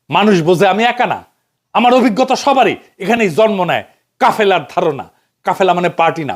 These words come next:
কাফেলা মানে পোস্টার না, এটা একটা নৈতিক যাত্রা। আমার ভোটটা তো দেওয়া হবে তাকেই যে আইন বানাবে, যাকে আমি সংসদে পাঠাচ্ছি। এটা একটা যাত্রা, যেই আইন সমাজে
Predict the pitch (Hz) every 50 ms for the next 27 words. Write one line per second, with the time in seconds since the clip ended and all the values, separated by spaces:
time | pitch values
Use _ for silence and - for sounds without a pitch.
0 | - - - 190 190 214 202 208 208 202 208 233 226 233 - 220 170 147 120 -
1 | - _ _ _ _ 208 185 202 185 - - 180 156 160 190 208 190 - 147 127
2 | 117 113 - - - _ - 113 - - _ _ _ _ _ _ _ _ _ -
3 | 196 220 208 175 160 220 220 226 247 240 254 233 170 208 220 226 214 226 226 240
4 | 240 - _ 294 311 311 359 311 220 - - - _ _ _ _ _ _ _ 131
5 | 135 170 214 - - - - - 180 185 196 185 160 135 120 110 107 95 87 85
6 | - _ _ _ _ _ _ _ _ _ _ _ _ _ 151 233 - - 285 262
7 | 262 285 294 - - 302 294 269 - 285 254 277 269 - 277 269 277 330 320 320
8 | - - - 147 - - _ _ _ 233 233 339 330 330 302 254 180 147 - 294
9 | 320 311 - - _ 156 117 - - - - _ _ _ _ _ _ _ _ _
10 | _ 131 214 226 226 226 233 247 294 339 359 339 - - _ _ _ _ - -
11 | - - - 240 233 226 196 208